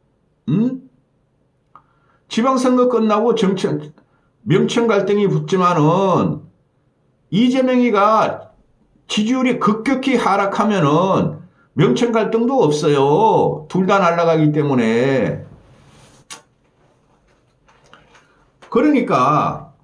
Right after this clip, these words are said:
어? 얘가 지금 그 내란 재판부를 민주당에서 미적거리고 못하니까,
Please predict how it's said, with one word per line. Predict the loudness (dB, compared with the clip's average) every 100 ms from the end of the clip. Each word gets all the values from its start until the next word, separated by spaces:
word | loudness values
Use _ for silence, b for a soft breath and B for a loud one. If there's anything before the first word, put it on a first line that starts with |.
| _
어? | -4 -4 -6 -14 _ _ _ _ _ _ _ _ _ _ _ -2
얘가 | 0 2 2
지금 | 0 -2 0
그 | 2
내란 | 4 4 2 2
재판부를 | 2 0 0 0 2 2 2 2
민주당에서 | 2 2 -2 -2 0 0
미적거리고 | 0 0 -2 0 0
못하니까, | 2 0 0 -2 -2 0 0 0 -2 -4 -12